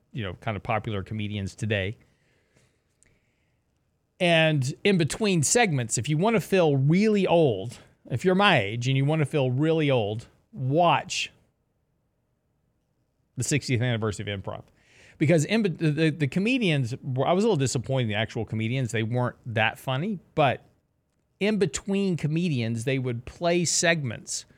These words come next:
from the Improv previously of famous comedians that went through that. Ray Romano,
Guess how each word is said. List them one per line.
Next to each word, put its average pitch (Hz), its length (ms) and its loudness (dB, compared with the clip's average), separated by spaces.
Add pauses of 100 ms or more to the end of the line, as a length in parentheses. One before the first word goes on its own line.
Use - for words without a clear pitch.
(720)
from 151 220 2
the 147 120 2
Improv 123 760 2 (160)
previously 139 540 0
of 123 140 2
famous 151 380 0
comedians 127 680 -2
that 123 120 -2
went 127 160 0
through 220 160 -2
that. 120 140 0
Ray 127 200 2
Romano, 135 600 0